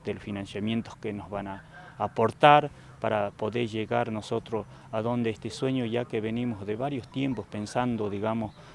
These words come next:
para, para poder, digamos, eh, un poquitito, digamos, ponerse, eh, no le digo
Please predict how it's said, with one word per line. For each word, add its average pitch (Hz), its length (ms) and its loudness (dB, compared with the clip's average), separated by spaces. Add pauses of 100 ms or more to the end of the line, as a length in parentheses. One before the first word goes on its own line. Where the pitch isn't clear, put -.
(140)
para, 98 400 0 (140)
para 101 220 0
poder, 120 500 4
digamos, 117 480 2 (360)
eh, 98 280 -4 (580)
un 110 160 -2
poquitito, 123 640 0
digamos, 113 500 0 (300)
ponerse, 107 680 -2 (380)
eh, 98 260 -4 (600)
no 175 280 6
le 156 120 10
digo 139 360 8